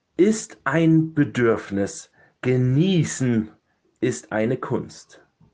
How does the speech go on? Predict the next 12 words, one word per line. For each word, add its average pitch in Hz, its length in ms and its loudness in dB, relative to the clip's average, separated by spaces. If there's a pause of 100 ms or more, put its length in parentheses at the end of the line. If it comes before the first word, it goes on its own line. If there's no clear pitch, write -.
(680)
Und 165 300 0
der 240 240 2
sagt 208 280 0
für 202 140 0
mich 220 200 0
das 214 200 -2
Entscheidende 247 840 2
aus. 113 340 0 (720)
Du 208 80 -4
kannst 233 380 -2
vieles 311 560 4
tun 180 500 2